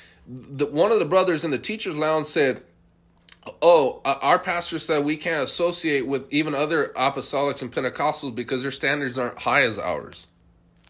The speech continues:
And I'm like, "Yeah, you just castrated the body, bro. Uh, based off the teachings of men." And you know what? That, that's a religious spirit.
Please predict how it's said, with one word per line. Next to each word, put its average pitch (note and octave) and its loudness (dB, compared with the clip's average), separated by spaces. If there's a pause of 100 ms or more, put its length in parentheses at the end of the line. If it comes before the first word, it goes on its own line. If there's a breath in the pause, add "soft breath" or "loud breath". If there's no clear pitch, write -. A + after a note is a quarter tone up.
(4000 soft breath)
And B2+ 6
I'm C3 2
like, A2+ 4
"Yeah, C#3 4
you C#3 0
just E3+ -2
castrated C#3 -2
the A2+ -8
body, C#3 2
bro. F#2 -6 (1800)
Uh, A#2+ 2 (220)
based C#3+ 2
off C#3 0
the C3 -4
teachings C#3 -4
of C#3 -6
men." D3+ -2 (4000 loud breath)
And C#3 4
you D3 2
know D3 6
what? D3 6
That, D#3 4
that's C3+ 0
a C#3 0
religious B2 0
spirit. G#2+ -4